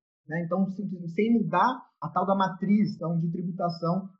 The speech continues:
que afeta, o senhor Roberto disse, a regressividade tributária. Então, o problema é que quando a pessoa, quando a tributação ela recai sobre o consumo,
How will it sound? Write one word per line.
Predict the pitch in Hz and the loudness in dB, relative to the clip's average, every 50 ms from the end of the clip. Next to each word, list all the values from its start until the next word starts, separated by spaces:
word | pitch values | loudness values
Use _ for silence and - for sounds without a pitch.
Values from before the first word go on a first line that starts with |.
| _ _ _ | _ _ _
que | 175 170 160 165 | -8 -8 -6 -6
afeta, | 156 160 - - 170 170 165 170 170 | -6 -4 -2 0 0 0 0 0 -4
o | 175 170 - _ _ _ | -6 -8 -12 _ _ _
senhor | - 160 160 | -2 -2 0
Roberto | 156 165 160 160 165 165 | 2 2 2 0 0 -4
disse, | 135 143 160 170 165 170 190 | -6 -4 -4 -4 -2 -2 -2
a | 170 | 0
regressividade | 160 156 175 175 185 196 190 190 190 175 180 165 160 170 175 175 180 170 | 0 0 0 2 2 0 0 0 -2 -4 -2 2 4 4 4 4 2 -2
tributária. | 165 185 185 - 196 - - 160 143 135 123 120 117 - _ _ _ _ _ | -4 -6 -6 -6 -4 0 2 2 4 2 0 -4 -8 -14 _ _ _ _ _
Então, | _ 147 151 | _ -18 -14
o | |
problema | 143 147 147 151 156 165 175 | -12 -10 -6 -4 -4 -4 -4
é | 175 | -4
que | 170 - | -6 -8
quando | - 180 175 175 180 165 151 - | -10 -6 -4 -2 -2 -2 -2 -4
a | 151 | -6
pessoa, | - 165 160 165 - - 170 170 156 147 147 - - _ _ _ _ | -6 -4 -6 -6 -4 -2 -2 0 0 0 -2 -4 -10 _ _ _ _
quando | - 165 170 175 | -6 -2 -2 -2
a | 170 | -2
tributação | 165 180 175 170 165 165 165 165 170 165 165 | -2 -4 -4 -4 -4 -4 -4 -2 -2 -2 0
ela | 165 156 156 - - _ _ _ - - | 0 0 -2 -4 -10 _ _ _ -4 -2
recai | 190 170 - - 170 175 165 | -2 -2 0 2 2 2 2
sobre | 165 - 160 151 156 | 0 0 -2 -2 -2
o | 160 | -2
consumo, | 165 170 156 143 - - - 247 262 202 156 123 113 - | -2 -4 -4 -4 -4 -4 0 2 4 4 4 2 0 -4